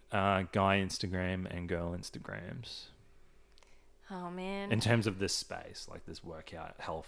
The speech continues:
Speaker 1: fitness space, body image space. Like, wh-, what's, do you, do you know the messaging that, uh, is pushing towards guys more than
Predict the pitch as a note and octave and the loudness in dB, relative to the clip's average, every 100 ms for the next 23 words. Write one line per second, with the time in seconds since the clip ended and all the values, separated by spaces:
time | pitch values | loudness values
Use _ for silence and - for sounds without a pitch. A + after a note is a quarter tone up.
0 | - - - F#2+ F2 - - - G#2 A2+ | -10 -12 -10 -10 -8 -8 -8 -8 -8 -10
1 | - - - G2 F2+ E2+ E2 F2 F2+ - | -12 -10 -2 0 0 -6 -12 -12 -10 -8
2 | - F#2 - - - - G2+ G2 - - | -8 -10 -12 -16 -16 -6 -4 -4 -8 -12
3 | - - G2+ A2+ - - G2+ A2 A2+ - | -14 -12 -2 -2 -2 -8 -8 -4 -4 -4
4 | - B2+ - A2+ G#2 G2+ G2 F#2 F#2 F2 | -10 -6 -2 0 2 0 0 -2 -4 -4
5 | - G#2+ G2 G2 F#2 - - - F#2+ F2 | -4 -6 -6 -4 -6 -8 -12 -14 -10 -10
6 | F2+ - - - - G2 - F#2 - - | -10 -10 -10 -8 -6 -8 -8 -10 -10 -10
7 | E2+ F#2 B2 A#2 A2 G2 | -8 -8 -8 -8 -10 -10